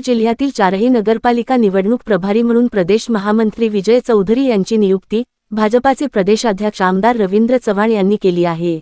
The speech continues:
नंदुरबार जिल्ह्यात आगामी होऊ घातलेल्या स्थानिक स्वराज्य निवडणुकीच्या पार्श्वभूमीवर भारतीय जनता पार्टीतर्फे राज्यात भाजपाचे जिल्हा निवडणूक प्रमुख व जिल्हा निवडणूक प्रभारींची घोषणा भाजपाचे प्रदेशाध्यक्ष आमदार रवींद्र चव्हाण यांनी केली आहे.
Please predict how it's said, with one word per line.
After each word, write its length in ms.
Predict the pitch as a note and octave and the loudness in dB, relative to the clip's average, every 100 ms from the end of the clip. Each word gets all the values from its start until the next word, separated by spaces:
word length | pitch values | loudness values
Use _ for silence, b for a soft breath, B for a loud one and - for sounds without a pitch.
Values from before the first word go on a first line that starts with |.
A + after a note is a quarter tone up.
| _ _ _ _ _ _ - | _ _ _ _ _ _ -2
नंदुरबार 560 | A#3+ B3 D4 D#4+ E4 D#4+ | 0 2 2 2 0 0
जिल्ह्यात 360 | C4 A3+ B3+ B3+ | 0 0 0 0
आगामी 380 | G3 F#3+ G#3+ B3 | 0 2 2 2
होऊ 240 | G#3+ G#3 | 4 2
घातलेल्या 480 | G#3 G3+ A3+ A#3 C4+ | 2 -2 0 2 0
स्थानिक 400 | - G3+ G#3+ B3 | -2 -2 0 -2
स्वराज्य 480 | A#3+ A3 G3+ F#3 B3 | -2 0 0 2 2
निवडणुकीच्या 680 | A3+ G#3 G3+ A#3 B3+ C4+ | 2 2 0 0 -2 -2
पार्श्वभूमीवर 840 | B3+ F#3+ E3+ G#3+ G#3 A#3+ G#3 F3 A#3 _ _ - | 0 0 -2 -2 0 2 2 0 -4 _ _ -8
भारतीय 480 | G#3 A3 B3+ D4+ C#4+ | -2 0 0 -2 0
जनता 340 | A#3+ G3+ A#3 | 0 0 0
पार्टीतर्फे 680 | B3 G3 F#3 A3 B3 A#3 C4+ | 0 0 0 -2 -2 0 0
राज्यात 340 | G#3+ D#3+ G#3+ | 0 0 -2
भाजपाचे 640 | G#3 F#3 F#3 G#3 B3 C4 C4 | -2 -4 -2 0 0 -2 -2
जिल्हा 300 | A3 G#3+ A#3+ | 0 0 2
निवडणूक 460 | G3+ G3 G3 A#3+ | 2 2 0 -2
प्रमुख 400 | - F#3+ G#3+ - B3+ | -2 0 0 0 -2
व 40 | |
जिल्हा 320 | A3 G#3+ A3 | 0 0 2
निवडणूक 480 | A3+ F#3+ F#3 G#3 A#3+ | 2 2 2 0 -2
प्रभारींची 580 | G#3+ E3 F#3+ A#3 B3 B3 | -2 -2 0 -2 -2 -4
घोषणा 500 | F#3+ F3 - F#3+ F#3+ _ _ _ | -4 -4 -4 -4 -6 _ _ _
भाजपाचे 560 | G3 G3+ G#3+ A#3+ C#4 D#4 | -4 0 0 2 0 0
प्रदेशाध्यक्ष 800 | B3+ A3 A#3+ B3+ A3 G#3 G3+ F#3+ | 0 2 2 2 -4 -2 -4 0
आमदार 340 | F3 F3+ A3 | 0 2 0
रवींद्र 420 | G3+ F3+ A3+ A#3+ | 0 0 2 2
चव्हाण 340 | C4 G#3+ G3 A3+ | 0 0 0 0
यांनी 260 | G#3 G3+ | 0 0
केली 300 | A3 F3 E3 | 0 0 0
आहे. 280 | E3 D#3+ F#3+ | -2 -2 -6